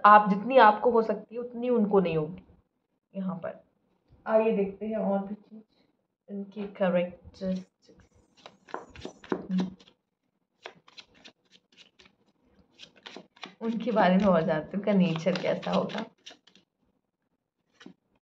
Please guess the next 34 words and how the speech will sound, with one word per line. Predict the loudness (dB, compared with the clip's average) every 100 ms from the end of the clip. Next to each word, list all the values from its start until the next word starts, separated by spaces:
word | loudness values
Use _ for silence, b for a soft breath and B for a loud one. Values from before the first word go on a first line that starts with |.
| _ _ _
bossy, | -6 0 6 6 6 0 0 0 -2 -6 -14 -18 -20 _ _ _ _ _ _ _ _ _ -10
bossy | -2 2 2 2 0
होंगे, | 2 0 -2
वही | 6 8
मैंने | 8 6 4
कहा | 2
ना, | 6 4
ego | 4 6 8 10
fight | 10 10
आप | 8 6
दोनों | 4 2
की | 2 -2
होगी। | -4
पता | -2 2 4
है | 2 -2 -16 _ _ _ -8
Leos | -4 4 4 4
तो | -2
बॉसी | 4 6 4
होते | -2 -4 -4
ही | -4
हैं, | -2
मतलब | 0 4
उनको | 6 6
अपना | 2 0
चलाना | -2 0 2 2
अच्छा | 0 0
लगता | -2 -2 -4 -12
है। | -12 b b b b _
आपके | 0 0 0
पार्टनर | 0 2 2 -2
कम | 2 4
बॉसी | 6 4 2 2
नहीं | 6
होंगे, | 6 4 -2